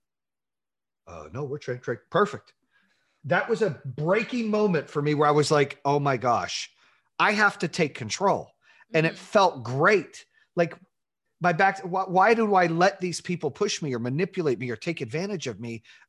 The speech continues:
Speaker 1: I'm doing them the favor. They're not doing me the favor. They get paid for the favor they do me.
Speaker 2: Mm-hmm.
Speaker 1: So why am I feeling this way? I, it's okay to be good to them, but it's not okay to be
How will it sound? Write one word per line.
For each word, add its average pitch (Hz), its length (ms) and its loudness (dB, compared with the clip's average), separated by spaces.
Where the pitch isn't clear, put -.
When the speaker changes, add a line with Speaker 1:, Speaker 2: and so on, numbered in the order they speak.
Speaker 1:
I'm 214 180 0
doing 202 240 0
them 220 200 -2
the 226 60 2
favor. 113 480 -4
They're 233 80 -4
not 240 100 0
doing 190 260 0
me 226 200 0
the 233 120 2
favor. 170 540 0
They 247 100 4
get 254 180 -4
paid 277 300 -4
for 214 100 0
the 180 80 2
favor 156 320 -2
they 147 140 2
do 143 180 -2
me. 247 520 -6
Speaker 2:
Mm-hmm. 226 80 -20
Speaker 1:
So 220 440 4
why 214 320 4
am 226 160 0
I 208 100 -2
feeling 233 420 -4
this 156 220 -8
way? 151 160 2
I, 175 220 -2
it's - 160 0
okay 226 240 0
to 214 60 -2
be 185 100 -4
good 196 160 -2
to 196 60 -6
them, 175 120 0
but 170 80 -2
it's 165 160 -8
not 196 180 -4
okay 185 280 -2
to 160 100 0
be 139 300 -4